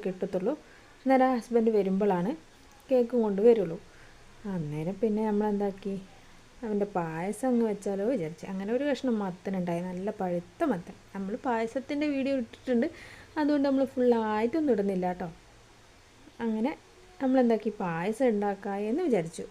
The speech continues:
അങ്ങനെ മത്തൻ്റെ പായസമല്ലേ, നമ്മളെപ്പോഴും സേമിയാണ് കേട്ടോ എല്ലാവർക്കും ഇവിടെ ഫേവറേറ്റ്. അങ്ങനെ സേമിയ ഉണ്ടാക്കാമെന്ന് വിചാരിച്ചപ്പം എല്ലാ പ-, പിറന്നാളിനും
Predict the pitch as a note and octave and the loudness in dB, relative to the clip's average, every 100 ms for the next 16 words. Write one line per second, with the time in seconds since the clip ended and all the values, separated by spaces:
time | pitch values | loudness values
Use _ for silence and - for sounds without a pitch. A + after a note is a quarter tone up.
0 | - - - G3+ G3 G3+ F3 F3+ C4 C#4+ | -18 -20 -10 -6 -4 -4 -4 -4 -2 0
1 | B3+ A#3+ G3 F#3+ F#3+ A3+ - A#3 A3+ G#3 | 2 0 -2 -2 -2 -2 0 0 0 0
2 | F#3 G3+ A#3+ A3 G3 F#3+ F3 F3+ G3 G#3+ | -2 2 2 2 -2 -2 -2 -2 0 0
3 | F#3+ G3+ G3+ G3 F3 E3+ F3 F3 C4 D#4+ | 0 -2 -4 -2 -2 0 -2 -4 -6 -8
4 | - - - - - D#4+ D4+ D4+ C#4+ A#3 | -16 -20 -20 -20 -8 -4 0 0 2 2
5 | F#3+ G3 D4 C4+ A#3 A3+ A3 A3 G#3+ G#3 | 2 -2 0 0 0 -2 -4 -2 -2 -2
6 | G3+ G3 G3+ G3+ A#3 D#4+ - - - - | -4 -4 -6 -6 -8 -10 -20 -20 -20 -20
7 | - - - - - - - - - - | -20 -20 -20 -20 -20 -20 -20 -20 -20 -4
8 | G3 F3 E3+ G#3 C4+ D#4+ F#4 F4 C4+ - | 0 0 0 0 2 2 2 6 4 4
9 | B3+ A#3 G#3+ G#3 F#3+ G3 | -2 0 2 0 -2 -4